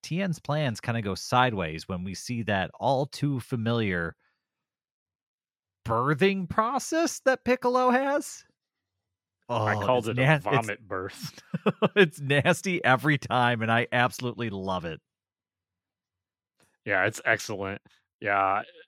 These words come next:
Speaker 2: Piccolo basically vomit births another egg, uh, another one of his children, and this, it,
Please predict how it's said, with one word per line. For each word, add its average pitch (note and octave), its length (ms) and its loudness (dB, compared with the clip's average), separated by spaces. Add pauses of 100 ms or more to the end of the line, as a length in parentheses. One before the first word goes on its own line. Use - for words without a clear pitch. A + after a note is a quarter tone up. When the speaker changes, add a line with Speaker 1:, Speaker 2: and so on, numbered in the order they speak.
(440)
Speaker 2:
Piccolo D#3 440 4
basically A#2+ 560 0
vomit C3+ 500 -2 (100)
births B2 380 -2
another A#2+ 560 0
egg, A2 600 0
uh, G2+ 280 -2
another A#2 400 -2
one A#2 140 -4
of G#2 80 -6
his G#2 180 -10
children, F#2+ 840 -8 (400)
and G#2 160 -12
this, G#2+ 300 -10 (760)
it, F3+ 140 -6